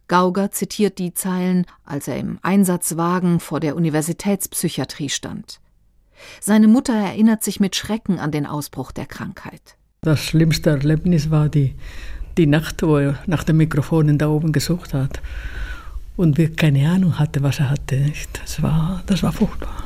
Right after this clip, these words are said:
Speaker 2: Hm.
Speaker 1: Seinem Vater kamen am nächsten Tag beim Aufnahmegespräch in der Psychiatrie die Tränen. Die Diagnose verrieten die Ärzte zu diesem Zeitpunkt weder Klaus Gauger noch den Eltern.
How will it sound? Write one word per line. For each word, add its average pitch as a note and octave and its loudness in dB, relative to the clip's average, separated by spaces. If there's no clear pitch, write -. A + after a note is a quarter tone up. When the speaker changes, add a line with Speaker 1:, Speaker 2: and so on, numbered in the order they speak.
Speaker 2:
Hm. D3 4
Speaker 1:
Seinem G#3+ 6
Vater A3+ -2
kamen G#3 0
am F#3 0
nächsten F#3+ 0
Tag F3+ -6
beim F#3+ 0
Aufnahmegespräch F#3+ -2
in E3 0
der D#3 0
Psychiatrie F3 -2
die F3+ -2
Tränen. - -8
Die F#3+ 2
Diagnose G3+ 4
verrieten F#3 0
die E3 0
Ärzte F3 -4
zu - -6
diesem E3 -4
Zeitpunkt D#3+ -4
weder E3 2
Klaus D3 -4
Gauger D#3 -2
noch E3 -4
den D3+ -4
Eltern. E3+ -2